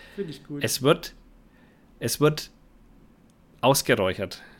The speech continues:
Speaker 2: Alles, was da unten ist. Es tut mir voll leid, weil ich bin voll der Spinnenfan, was das angeht, weil die halten mir da alles frei und ich mag das, dass die da sind, die können da gerne sein, da hab ich gar kein Problem damit. Tut mir ein bisschen leid um die, aber die anderen müssen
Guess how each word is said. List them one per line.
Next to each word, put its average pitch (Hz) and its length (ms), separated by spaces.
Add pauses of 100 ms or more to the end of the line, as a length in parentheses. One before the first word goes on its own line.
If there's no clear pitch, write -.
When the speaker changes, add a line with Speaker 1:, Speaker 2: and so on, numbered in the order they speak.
(200)
Speaker 2:
Alles, 127 320
was 95 120
da 98 100
unten 95 120
ist. 98 120
Es - 20
tut 175 160
mir 165 80
voll 151 160
leid, 175 200
weil 165 100
ich 151 40
bin 156 140
voll 151 160
der 147 80
Spinnenfan, 123 640
was 110 140
das - 180
angeht, 120 360
weil 104 140
die 107 240 (380)
halten 110 240
mir 107 120
da 98 140
alles 98 180
frei 175 280
und 151 80
ich 123 100
mag 143 180
das, - 140
dass 123 120
die - 140
da 147 160
sind, 147 220
die 123 80
können 143 200
da 131 120
gerne 117 260
sein, 139 300
da 123 80
hab 123 80
ich 120 80
gar 120 100
kein 120 180
Problem 131 300
damit. 127 160
Tut 139 140
mir 143 60
ein 127 40
bisschen 139 260
leid 117 220
um 107 140
die, 147 180
aber 117 160
die 113 120
anderen 127 280
müssen 117 400